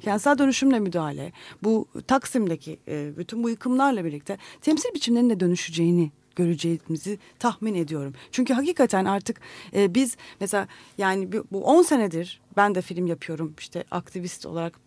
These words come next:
bir, bir sürü şeyde çalışıyoruz. Yani, e, şehirle bir iç içe bir hani bir, bir, e, davamız sürekli bir, e, var. Ama, e, bundan sonra daha bir hani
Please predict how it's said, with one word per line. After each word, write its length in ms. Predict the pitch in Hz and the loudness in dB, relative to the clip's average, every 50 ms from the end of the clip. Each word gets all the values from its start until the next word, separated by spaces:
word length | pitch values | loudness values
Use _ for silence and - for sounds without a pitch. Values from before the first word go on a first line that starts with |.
| - 185 | -14 -10
bir, 200 | 180 180 - 175 | -10 -10 -8 -6
bir 100 | 180 185 | -8 -8
sürü 200 | 175 - 175 175 | -8 -8 -8 -8
şeyde 240 | - - 165 160 170 | -6 -4 -4 -4 -6
çalışıyoruz. 420 | - - 175 175 - 202 190 170 | -6 -6 -10 -8 -6 -6 -4 0
Yani, 180 | 196 214 226 - - - - - - - - | 2 2 2 0 -2 -10 -20 -20 -16 -10 -8
e, 180 | 135 139 - | -6 -4 -2
şehirle 540 | 180 - 285 262 - - 453 453 415 381 269 | 0 2 2 4 6 6 6 8 8 8 10
bir 180 | 302 320 285 - - - - - _ | 8 6 6 4 -4 -14 -14 -4 _
iç 180 | - 330 330 - | 2 4 6 4
içe 280 | 415 403 - 339 269 | 4 6 6 6 6
bir 260 | 247 277 247 - - - _ - | 6 4 2 0 -4 -16 _ -6
hani 300 | 175 190 190 185 180 165 - - | -2 0 2 2 2 0 -2 -6
bir, 540 | 165 170 165 170 214 226 - - - 214 208 | -10 -10 -6 -6 -6 -6 -4 -4 -6 -6 -6
bir, 160 | 233 165 - | -8 -10 -12
e, 560 | - - - - 143 151 151 - 131 143 190 | -12 -12 -10 -8 -8 -6 -6 -6 -6 -2 4
davamız 720 | 214 214 240 277 285 277 294 311 311 311 320 349 330 262 - | 6 8 10 12 12 12 12 12 12 12 12 12 12 10 8
sürekli 480 | - - 320 311 294 - - 240 220 | 4 4 6 6 6 6 2 -2 0
bir, 140 | 226 240 - - - - - - - | 0 0 -2 -2 -8 -16 -18 -16 -14
e, 60 | 170 165 - - 165 160 151 147 147 143 143 143 139 139 151 | -12 -12 -12 -10 -10 -10 -8 -8 -8 -8 -8 -8 -8 -8 -4
var. 380 | 160 180 175 147 143 - - - - - - | -2 -2 -2 -2 -4 -8 -14 -18 -20 -4 2
Ama, 360 | - - 285 302 277 294 339 359 - - - - - 226 - | 6 8 8 10 8 8 6 2 -2 -10 -16 -16 -14 -6 0
e, 260 | 202 208 208 196 190 175 - - - - - - | 2 4 4 4 2 -2 -6 -12 -20 -14 -2 4
bundan 320 | 196 233 240 226 320 392 440 | 8 8 10 10 10 8 8
sonra 460 | 427 - 370 262 220 190 190 240 294 - - - - - | 6 6 6 6 6 6 4 2 0 -4 -14 -20 -4 2
daha 300 | - 247 262 302 403 339 | 4 6 8 8 8 8
bir 180 | 294 294 302 285 - - - - | 8 6 6 4 0 -8 -10 -4
hani 300 | - 214 220 220 226 | 0 0 0 0 0